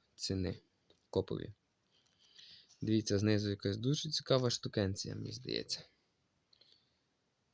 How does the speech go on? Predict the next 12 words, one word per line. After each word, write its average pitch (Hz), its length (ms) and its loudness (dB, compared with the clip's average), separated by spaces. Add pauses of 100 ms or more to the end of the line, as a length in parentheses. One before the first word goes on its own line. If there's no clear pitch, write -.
(240)
Я 123 200 4
на 147 140 6
полі 147 260 2
не 135 140 4
звернув 131 400 4
уваги. 120 520 0 (2000)
А 107 120 0
зараз 139 500 2
я 120 60 2
думаю, 127 400 2
що - 120 -8
це 120 260 0